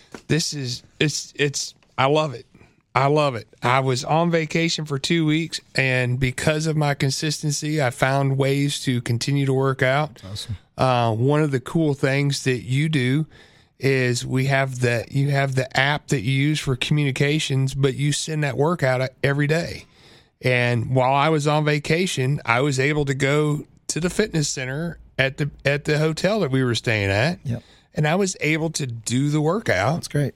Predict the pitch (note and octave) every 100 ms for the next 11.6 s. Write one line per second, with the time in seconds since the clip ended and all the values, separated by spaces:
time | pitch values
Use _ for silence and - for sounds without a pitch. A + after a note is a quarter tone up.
0 | - G3 B3 C4+ D4 F3 - - _ -
1 | - - D#3+ D3 D3 C#3+ C#3 C#3 - -
2 | E3 - F3+ - - F3 C#3+ A#2 G#2 G#2+
3 | - _ - G#3 G3 A#2+ F2+ - - -
4 | - _ - - G3+ G3 F3+ - F#3+ F3+
5 | G#3 A#3 G#3 F#3+ E3 D3+ - B2+ G#2+ A#2
6 | C3 C3 D3+ D3+ C#3 C3+ A#2 A2+ G#2+ G#2+
7 | A2 - _ _ _ _ _ _ - D3
8 | - F#3+ F3 E3 D#3 D3+ C#3 D3 - -
9 | - - F3 F3 D3 C#3 C3 B2 B2 A#2
10 | - _ _ _ _ _ _ _ _ -
11 | - E3+ B3+ A#3+ D#3+ -